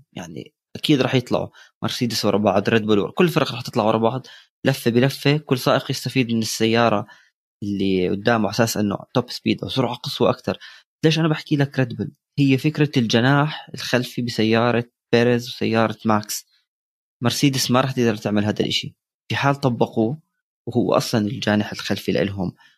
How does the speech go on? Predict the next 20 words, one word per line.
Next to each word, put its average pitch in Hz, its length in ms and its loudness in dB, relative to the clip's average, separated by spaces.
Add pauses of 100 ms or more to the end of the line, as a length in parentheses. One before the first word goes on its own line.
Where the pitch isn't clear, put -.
(280)
هو 98 260 0 (140)
يعني 82 220 -8
مطابق 101 640 0
لكل 107 240 0
شيء - 180 -2
بتطلبه 90 680 0
إدارة 101 280 0
الفورمولا 113 400 2
وان، 107 200 2 (380)
حيكون 143 200 0
في - 180 0
advantage 117 460 0
كبيرة. 117 440 0 (600)
لا 110 60 4
صحيح 139 420 0
ممكن 107 460 -2 (340)
stream - 380 0
أي 131 140 0
حدا 120 220 0
يتجاوز، 107 600 0